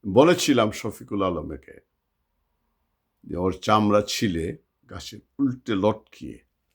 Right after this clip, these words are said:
চামড়া ছিলা হবে। তোকে বলছি,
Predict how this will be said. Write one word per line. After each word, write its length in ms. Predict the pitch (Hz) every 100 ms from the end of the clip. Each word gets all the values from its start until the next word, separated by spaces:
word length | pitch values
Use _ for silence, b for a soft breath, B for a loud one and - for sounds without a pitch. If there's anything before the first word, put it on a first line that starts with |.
| _ _ _ _ _ _
চামড়া 360 | 104 104 104 101
ছিলা 340 | - - 90 73
হবে। 320 | 65 - _ _ _ _ _ _ _ _ _ _ _ _ _ _ _ _ _ _ _ _ _ _ _ _
তোকে 260 | 120 117 104
বলছি, 440 | 76 - - -